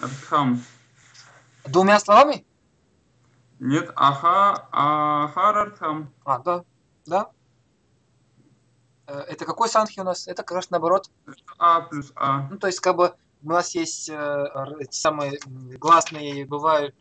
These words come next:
Speaker 2: э, разнородные, а это однородные гласные.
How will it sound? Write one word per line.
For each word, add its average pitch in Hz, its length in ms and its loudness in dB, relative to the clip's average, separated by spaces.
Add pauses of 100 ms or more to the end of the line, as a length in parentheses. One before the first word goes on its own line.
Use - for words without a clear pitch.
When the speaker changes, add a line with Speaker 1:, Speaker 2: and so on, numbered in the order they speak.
Speaker 2:
э, - 20 -18 (380)
разнородные, 202 640 0
а - 20 0
это 220 160 -8
однородные 175 720 -2
гласные. 131 440 -4